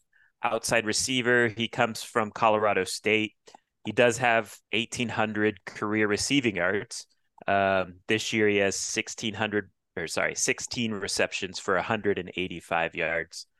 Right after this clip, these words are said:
Um, Ahmad Anderson is a slot receiver, transfer in from Purdue. He's got a hundred and eighty yards to his name. Zay Bain, six two outside receiver. And David Martin Robinson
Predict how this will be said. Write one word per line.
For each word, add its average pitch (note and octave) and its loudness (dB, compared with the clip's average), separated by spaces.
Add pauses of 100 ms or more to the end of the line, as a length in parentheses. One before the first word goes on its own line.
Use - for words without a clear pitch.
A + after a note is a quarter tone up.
(340)
Um, E2 -4 (680)
Ahmad G2+ 2
Anderson G2 0 (380)
is E2+ -6
a F#2+ -4
slot G2+ 2
receiver, G2+ -2 (360)
transfer G#2 0
in G2+ 2
from G2+ -4
Purdue. G#2+ -2
He's G2+ -6
got G2 2
a F#2+ 0
hundred G2 -4
and G2 -6 (140)
eighty F#2+ -8
yards F#2+ -2
to F#2+ -12
his F#2+ -6
name. F#2+ -6 (460)
Zay A2+ 2
Bain, A2+ 2
six - -2
two A2+ 2
outside A2 0
receiver. A#2+ 4 (880)
And A2+ 2
David B2+ 2
Martin A#2+ 2
Robinson A2+ 2